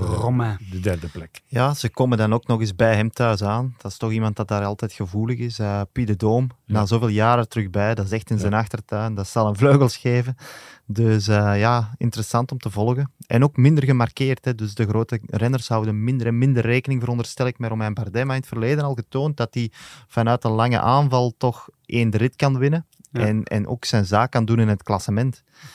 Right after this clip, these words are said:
Speaker 3: En iemand die niet kapot gaat.
Speaker 2: Nee.
Speaker 1: Ik hou van maniakken.
Speaker 2: Ja. En ik wil nog één naam noemen. Matthias Schialmoze.
Speaker 1: Ah!
Speaker 3: Ja, maar voor we daaraan beginnen, voor mij heeft U A E ergens een fout gemaakt.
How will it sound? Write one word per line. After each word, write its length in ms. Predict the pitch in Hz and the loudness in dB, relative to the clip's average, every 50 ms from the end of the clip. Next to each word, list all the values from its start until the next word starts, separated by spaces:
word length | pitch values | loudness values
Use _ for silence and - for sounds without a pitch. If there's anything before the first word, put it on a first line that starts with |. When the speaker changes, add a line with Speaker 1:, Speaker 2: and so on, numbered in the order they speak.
| - _ | -20 _
Speaker 3:
En 160 | _ - 107 110 | _ -2 0 2
iemand 240 | 113 113 107 - | 2 2 0 0
die 100 | - 110 | 0 0
niet 120 | 107 113 117 | 0 0 0
kapot 340 | - 104 - - 104 104 - | -2 -4 -4 -2 -4 -6 -4
gaat. 280 | - - - - 104 - _ _ | -8 -10 -10 -10 -14 -20 _ _
Speaker 2:
Nee. 160 | 123 113 107 - | -10 -10 -10 -8
Speaker 1:
Ik 180 | - 127 - | -10 -8 -2
hou 180 | - 120 123 117 | 0 2 2 2
van 180 | 107 113 107 | 2 2 2
maniakken. 520 | 101 98 95 98 95 92 92 90 - 90 - - _ _ _ _ | 2 2 0 0 -2 -2 -4 -8 -10 -14 -18 -18 _ _ _ _
Speaker 2:
Ja. 240 | _ 123 113 110 - _ _ _ _ | _ -10 -10 -10 -10 _ _ _ _
En 140 | - 117 113 | -8 -8 -8
ik 100 | - - | -8 -8
wil 100 | 113 110 | -8 -6
nog 180 | 113 107 - - _ _ | -6 -8 -10 -14 _ _
één 280 | 139 143 165 165 143 | 0 2 4 4 4
naam 400 | 123 120 123 131 151 170 185 190 - _ _ _ _ _ _ _ _ | 4 4 2 0 0 -2 -4 -6 -10 _ _ _ _ _ _ _ _
noemen. 540 | 117 120 131 151 165 170 185 202 220 226 - _ _ _ _ _ _ _ _ _ _ _ _ _ _ | 0 6 8 8 8 8 8 6 4 2 -2 _ _ _ _ _ _ _ _ _ _ _ _ _ _
Matthias 580 | _ 117 120 123 - 156 160 160 151 143 - - - | _ -2 -2 0 2 2 2 4 2 2 -2 -6 -10
Schialmoze. 960 | _ - - - - - - 135 120 110 110 107 107 127 139 135 123 - 113 98 90 85 - | _ -10 -10 -10 -8 -4 -2 -2 0 0 -2 0 4 6 6 6 6 2 -2 -8 -10 -10 -2
Speaker 1:
Ah! 180 | - 208 170 - - - _ _ _ _ _ _ _ _ _ _ _ _ - - - - _ - - - - - _ | 0 0 0 0 -4 -12 _ _ _ _ _ _ _ _ _ _ _ _ -20 -20 -20 -20 _ -20 -20 -20 -20 -20 _
Speaker 3:
Ja, 320 | - 104 107 120 135 98 - - - | 2 4 4 4 4 2 -2 -4 0
maar 160 | 110 120 127 | 2 2 4
voor 180 | 104 120 147 165 | 4 4 6 6
we 80 | 160 139 | 6 6
daaraan 340 | 113 120 135 156 165 165 151 | 6 6 4 4 4 2 2
beginnen, 360 | 123 101 92 113 131 165 165 | 0 0 0 0 0 0 -2
voor 220 | - - 113 107 | 0 0 0 2
mij 280 | 107 113 127 143 151 - - - _ _ | 2 2 2 2 0 -2 -4 -10 _ _
heeft 260 | _ 104 107 - - | _ -2 -2 -2 0
U 100 | 131 123 113 | 0 2 2
A 80 | 98 101 | 2 2
E 220 | 113 127 131 - - _ _ _ _ _ - _ | 0 0 -2 -4 -8 _ _ _ _ _ -14 _
ergens 460 | - 131 139 135 139 123 - - - - - | -2 -2 0 0 -2 -4 -4 -6 -8 -10 -14
een 80 | 110 | -16
fout 300 | 95 - - 120 131 139 | -8 -4 -2 -2 -2 -2
gemaakt. 500 | - 143 135 139 143 147 147 147 - - | -4 -4 -4 -2 -4 -4 -6 -8 -12 -20